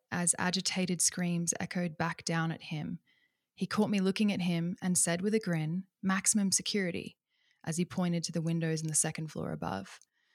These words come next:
I imagined padded cells and straitjackets. I could hear them screaming.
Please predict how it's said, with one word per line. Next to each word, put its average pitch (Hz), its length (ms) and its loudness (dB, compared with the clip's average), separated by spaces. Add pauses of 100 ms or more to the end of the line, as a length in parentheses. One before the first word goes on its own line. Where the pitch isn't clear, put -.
(480)
I 180 120 4
imagined 185 640 4
padded 170 380 -2
cells 165 440 2
and 165 120 -2
straitjackets. - 1040 0 (140)
I 170 100 0
could 180 160 -4
hear 180 180 2
them 170 160 -2
screaming. 170 640 0